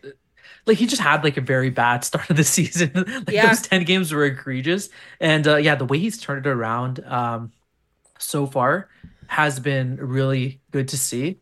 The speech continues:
Speaker 1: Uh, there's still a lot more that I, I think that he can give,
Speaker 2: Yeah.
Speaker 1: especially in, in terms of scoring. Um, I can't remember, uh, how long it's been since he, he's had a goal. Um, but it's, it's, I think it's been, uh,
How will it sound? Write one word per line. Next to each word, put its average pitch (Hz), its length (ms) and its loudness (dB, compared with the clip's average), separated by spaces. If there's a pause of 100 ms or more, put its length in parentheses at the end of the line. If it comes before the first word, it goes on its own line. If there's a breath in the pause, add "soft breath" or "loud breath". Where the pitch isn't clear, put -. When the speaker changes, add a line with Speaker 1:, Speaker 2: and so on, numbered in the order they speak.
Speaker 1:
Uh, 139 180 0
there's 139 180 0
still 180 240 4
a - 60 6
lot 131 300 0
more 131 200 -4
that 127 100 -4
I, 123 260 -6
I 139 120 -4
think 135 200 -8
that 135 140 0
he 131 60 -8
can 123 320 -8
give, 131 260 -4 (160 loud breath)
Speaker 2:
Yeah. 196 140 -4
Speaker 1:
especially 143 580 2
in, 131 100 -2
in 131 120 -4
terms 131 240 -4
of 127 260 -6
scoring. 131 600 -4
Um, 131 280 0
I 139 60 -8
can't 139 220 -4
remember, 127 440 -4 (500 loud breath)
uh, 123 380 0
how 147 200 -2
long 135 180 0
it's 131 160 -8
been 127 180 -6
since 131 260 -8
he, 120 360 -6
he's 127 260 -10
had 123 200 -8
a 123 80 -6
goal. 120 560 -8
Um, 123 460 -4
but 147 240 0 (260)
it's, 147 420 0
it's, 135 240 -8
I 151 80 -2
think 156 140 0
it's 151 120 -4
been, 131 360 -4
uh, 131 100 -4